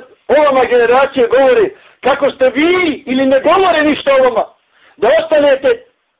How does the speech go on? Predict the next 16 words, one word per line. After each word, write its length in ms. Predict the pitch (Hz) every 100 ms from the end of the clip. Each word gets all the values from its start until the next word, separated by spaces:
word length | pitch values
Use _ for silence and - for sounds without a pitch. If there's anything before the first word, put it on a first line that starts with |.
| _ _ -
iza 260 | 233 262
njih, 360 | 277 320 214 - _ _ _ _
samo 220 | 269 311 294
nijemi, 600 | 269 302 349 311 196 _ _ _ - -
ili 160 | 254
da 140 | 269 269
ljudi 320 | 277 349 294
u 60 | 254
globalu 480 | 254 254 302 311 269
govore 340 | 294 285 254
da 120 | 233
ste 220 | 220 -
prevaranti, 680 | 240 247 240 285 277 - 196 - _
da 120 | 220 233
ste 160 | 247
lažovi, 560 | 240 247 226 294 277